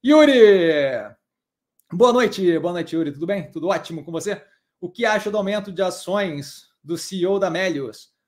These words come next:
É, e sobre a redução de capital da empresa? Então, sobre o aumento do, do C E O da Melius de ações, eu acho que é o direito dele fazer o que ele quiser com o dinheiro dele. Eu não alocaria lá, mas ele, ele, ele, ele, <laughs> ele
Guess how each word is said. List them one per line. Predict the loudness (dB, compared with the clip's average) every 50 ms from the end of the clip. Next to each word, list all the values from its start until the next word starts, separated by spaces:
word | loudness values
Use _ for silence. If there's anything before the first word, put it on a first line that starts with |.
| _ _ _ _ _ _ _ _ -10
É, | -8 -6 -6 -6 -6 -6 -6 -8 -8 -6
e | -6 -8
sobre | -8 -6 -4 -4 -2 0 0
a | 0
redução | 0 -2 -4 -4 -6
de | -6 -4
capital | -4 -4 -4 -4 -4 -4
da | -4 -4
empresa? | -4 -2 -2 -2 -2 -2 -4 -6
Então, | -4 -4 -4 -6 -8 _ _ _
sobre | _ -6 -4 -2 -2 0
o | 0 0
aumento | 0 -2 -4 -6 -6 -8
do, | -10 -10 -10 -10 -10 -10 -12
do | -14
C | -16 -12 -8 -6
E | -6
O | -4
da | -4 -4
Melius | -2 -4 -4 -4 -6 -8 -8
de | -8
ações, | -8 -8 -8 -8 -6
eu | -6 -6
acho | -8 -6 -6
que | -6
é | -6
o | -6 -8 -14 _ _ _ _ _ _
direito | _ -12 -4 0 0 0 0 -2 -4
dele | -6 -6 -6 -6
fazer | -4 -4 -4 -2 -2 -4
o |
que | -6 -6
ele | -8
quiser | -6 -4 -4 -4 -4
com | -4 -4
o |
dinheiro | -4 -4 -4 -4
dele. | -4 -4 -2 0
Eu | 0 0
não | 2 0 0
alocaria | 0 -2 -2 -4 -4 -4 -4 -6
lá, | -6 -4
mas | -4 -4 -4 -4 -8 _ _ _ -12
ele, | -8 -6 -6 -4 -4
ele, | -4 -4 -4 -4 -4
ele, | -4 -4 -4
ele, | -4 -6 -6 -6 -6 -8 -10 -10 _ _ _ _ _ _
<laughs> | -6 -4 -2
ele | -2 -2 0 -2 -2 -4